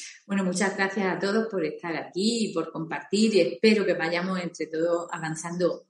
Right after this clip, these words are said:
mucho y en, hacia muy buen camino. Tenéis en la página web que se llama Integra y Activa tu Mente,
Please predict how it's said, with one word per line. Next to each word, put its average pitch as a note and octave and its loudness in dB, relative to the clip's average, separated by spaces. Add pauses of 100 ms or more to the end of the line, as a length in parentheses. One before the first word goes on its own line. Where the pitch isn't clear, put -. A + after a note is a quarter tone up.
(220)
mucho F3+ 0
y D3 -6
en, D3+ -16
hacia D#3 -8
muy F#3 0
buen D#3+ -4
camino. F#3+ -6 (380)
Tenéis G#3 4
en E3 4
la D#3 -6
página F3 -6
web F3 2 (100)
que D3+ -2
se - -4
llama E3 -2
Integra E3+ 2
y D3 -10
Activa D#3+ -4
tu C#3 -18
Mente, F3 -4